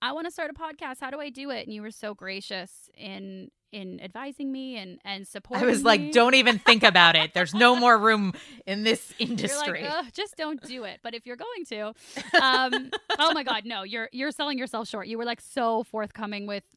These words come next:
Speaker 1: with advice and support and encouragement, and it was, like, so wonderful. So, um, yeah, I just, I just launched it last month. It's called the Liquid Courage Podcast. So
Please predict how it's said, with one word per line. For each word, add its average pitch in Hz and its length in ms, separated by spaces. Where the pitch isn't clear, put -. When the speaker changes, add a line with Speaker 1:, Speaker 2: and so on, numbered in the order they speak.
Speaker 1:
with 202 480
advice 196 480
and 185 120
support 196 360
and 190 100
encouragement, 180 520
and 185 80
it 180 40
was, 175 160
like, 156 160
so 185 220
wonderful. 175 500
So, 180 460
um, 185 420
yeah, 262 140
I 220 100
just, 285 220
I 240 100
just 277 160
launched 240 320
it 202 80
last 196 240
month. 285 240
It's 285 160
called 202 240
the 196 60
Liquid 202 340
Courage 233 320
Podcast. 269 460
So 190 260